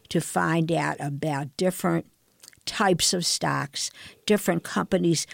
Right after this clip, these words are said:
with which I was, had no familiarity at all. This was a great way to learn new things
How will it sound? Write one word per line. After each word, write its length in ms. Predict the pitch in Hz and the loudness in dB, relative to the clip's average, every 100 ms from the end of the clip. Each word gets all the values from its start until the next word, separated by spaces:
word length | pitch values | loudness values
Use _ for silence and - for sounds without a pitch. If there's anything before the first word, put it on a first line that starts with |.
| - | -4
with 200 | 160 - | -2 2
which 160 | 160 - | 0 2
I 200 | 156 156 | 0 0
was, 180 | 151 | 0
had 200 | 170 135 | -2 0
no 240 | 151 175 175 | 2 4 4
familiarity 1200 | - 160 151 143 151 143 143 139 139 139 135 131 | 2 2 2 0 0 0 0 -2 -4 -4 -4 -6
at 80 | 139 - | -6 -2
all. 420 | 147 135 78 - _ - - - - | 0 0 -2 -6 _ -20 -20 -20 -2
This 220 | 226 - | 0 2
was 160 | 160 156 | 0 0
a 60 | |
great 460 | 139 160 185 202 - | -2 0 2 2 0
way 260 | 156 147 151 | 0 0 0
to 180 | 160 | -4
learn 520 | 147 147 165 165 175 165 | -4 -2 -2 0 2 4
new 220 | 160 160 | 4 2
things 720 | - 160 143 131 120 139 | 0 -2 0 -2 -4 -6